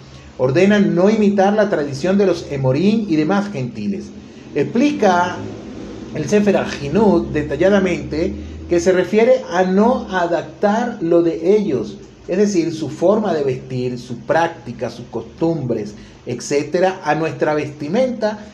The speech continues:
y a nuestros asuntos. Continúa el Sefer Ahinud diciendo, que así lo afirma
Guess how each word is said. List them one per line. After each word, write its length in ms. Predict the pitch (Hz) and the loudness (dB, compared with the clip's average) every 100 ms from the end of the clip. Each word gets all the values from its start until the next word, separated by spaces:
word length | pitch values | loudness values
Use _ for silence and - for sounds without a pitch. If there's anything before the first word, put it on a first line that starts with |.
| - - | -14 -2
y 100 | 151 | -2
a 80 | |
nuestros 580 | 151 185 - 127 117 - - - | 0 -2 -2 -4 -6 -6 -16 -12
asuntos. 720 | 107 - 92 87 - - - - - - - - - - - - - - - - - | -12 -10 -12 -14 -16 -18 -18 -20 -20 -20 -20 -20 -20 -20 -20 -20 -20 -20 -20 -20 0
Continúa 760 | 196 196 202 208 202 202 - - | 2 4 4 6 4 0 -6 -4
el 300 | 170 170 151 | 2 2 2
Sefer 380 | 214 220 208 165 | 0 0 2 0
Ahinud 440 | 135 - 156 190 | -2 -4 2 2
diciendo, 680 | 151 131 165 127 117 113 123 - - - - - | 2 -2 -2 -2 -4 -6 -10 -16 -20 -20 -20 -2
que 380 | 175 180 180 180 | 0 0 -2 -2
así 520 | 170 165 220 247 247 | -2 -2 0 -2 0
lo 140 | 202 185 | 4 4
afirma 760 | - 208 226 214 208 208 208 | 4 0 2 0 0 -2 -4